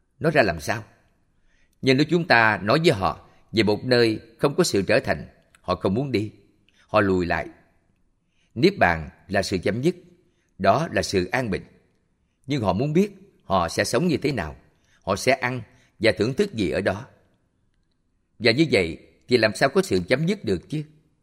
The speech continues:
Những câu hỏi thật sự cho những ai muốn biết sự thật là những câu hỏi về cách thực hành như thế nào. Một du sĩ gặp Đức Phật, ông ta hỏi, "Thầy của bạn là ai?" Đức Phật đáp,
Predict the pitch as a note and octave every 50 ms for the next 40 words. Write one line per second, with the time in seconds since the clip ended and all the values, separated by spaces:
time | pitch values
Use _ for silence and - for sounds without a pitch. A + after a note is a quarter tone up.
0 | _ _ _ _ _ _ _ _ _ _ _ _ _ _ - A#2+ D#3+ D#3+ - C3+
1 | F2+ F2 F2+ A2 - - G#2 F2+ - - F#2 F2 E2+ E2 D#2+ - _ - B2+ A2+
2 | G2 G2+ A2+ - - A2 G2+ F#2+ F#2+ F2+ - - _ _ - A2 C#3+ D#3+ G3 G3
3 | - - G#2+ G2 - F2+ E2+ - _ _ _ _ _ _ _ - G#2+ A2 G#2 G#2+
4 | B2+ D3+ - D3+ B2+ G2+ F2+ E2+ G2 B2+ - - G#2 F#2+ F2 D#2+ D2 - - _
5 | _ _ _ _ - F#3+ F#3+ - - G#2 F#2+ - - F2+ E2+ E2 - G2 G#2 -
6 | C#3 D3 A#2 D#2 C#2 - - _ _ _ _ _ _ _ _ _ _ _ _ _
7 | _ _ _ _ _ _ _ _ _ _ _ _ _ _ _ _ _ _ _ _
8 | _ _ _ _ _ _ _ _ _ _ _ _ _ _ _ - G2+ G#2+ G#2+ F#2
9 | - C3 C#3+ C#3+ B2+ - - F2+ F2 F2+ G#2+ B2+ - - _ - - F#2 - D#3
10 | E3+ E3 - G2 - - - - _ _ _ _ _ - G#2 G2+ F#2 G#2+ F2+ D2
11 | D#2 A#1 A#1 D#2 - - _ _ _ _ _ _ _ _ _ _ _ _ _ _
12 | _ _ _ _ _ _ _ _ _ _ _ - - G#2 F2+ - C#3+ C#3+ A2 F2
13 | F2+ F#2+ F2 D#2 - F#2 G2 G2+ - - _ _ _ _ _ _ _ _ _ _
14 | _ _ _ _ _ _ _ _ _ _ - C#3+ E3 D#3+ - F2+ D#2 - - G2
15 | -